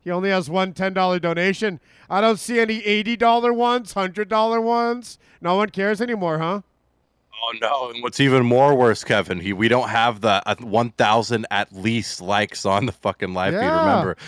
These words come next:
Speaker 2: that's his demand every single time that he's in his car before he even hi-, hits the fucking bar. He needs to tell them, "Smash that fucking like button or you're gonna get banned. We need one K
Speaker 1: And look,
Speaker 2: likes."
Speaker 1: Tyler, there's only two thousand people there.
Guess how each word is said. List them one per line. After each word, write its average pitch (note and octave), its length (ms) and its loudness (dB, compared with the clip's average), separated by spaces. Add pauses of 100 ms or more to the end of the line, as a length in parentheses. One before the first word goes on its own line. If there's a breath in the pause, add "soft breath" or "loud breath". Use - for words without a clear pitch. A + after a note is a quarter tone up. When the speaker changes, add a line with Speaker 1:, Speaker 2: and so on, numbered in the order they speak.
Speaker 2:
that's G#2+ 200 0
his A#2 200 -2
demand G#2+ 560 2
every G#2 200 2
single G2+ 300 -2
time A#2+ 400 -4
that G2+ 180 0 (280 loud breath)
he's A#2+ 200 0
in A#2+ 120 2
his A#2 160 0
car A#2 340 4
before G#2+ 340 0
he A#2 100 2
even A2 320 -2
hi-, G2+ 120 -4
hits A#2 360 -6
the A2+ 120 -2
fucking G2 380 -4
bar. F2 300 0
He F#2 80 -2
needs G2+ 240 -6
to - 60 -18
tell A#2 220 0
them, G#2 200 -2 (180 loud breath)
"Smash B2+ 420 -2
that A#2+ 200 0
fucking A#2+ 340 -2
like A#2 240 0
button F#2+ 260 -2
or F#2+ 60 0
you're F#2 160 -4
gonna G2+ 180 -2
get F#2+ 300 -8
banned. G2+ 460 -2
We F#2 180 -4
need B2+ 280 0
one G2+ 280 -2
K G#2+ 160 -2
Speaker 1:
And G2+ 100 -2
look, A#3+ 100 0
Speaker 2:
likes." D#4 200 4
Speaker 1:
Tyler, C#4+ 320 6
there's A3+ 200 2
only C4 220 2
two B3 180 -2
thousand A#3+ 440 2
people B3+ 300 -2
there. A2+ 280 -6